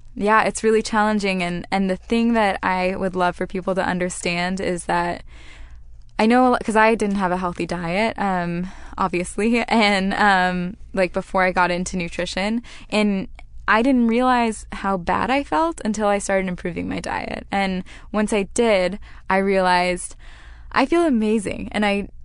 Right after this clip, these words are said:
I, yeah, I just didn't realize how bad I felt. And if you feel better physically, it, it,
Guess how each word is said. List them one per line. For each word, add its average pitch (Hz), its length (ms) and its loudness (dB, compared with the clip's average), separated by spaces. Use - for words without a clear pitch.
I, 208 240 2
yeah, 320 280 0
I 247 80 0
just 254 200 -2
didn't 294 160 4
realize 294 260 4
how 269 180 2
bad 247 220 4
I 285 100 2
felt. 190 360 0
And 202 280 -2
if - 480 -4
you 214 600 -2
feel 254 520 0
better 247 320 2
physically, 277 680 -4
it, 208 180 2
it, 220 160 -4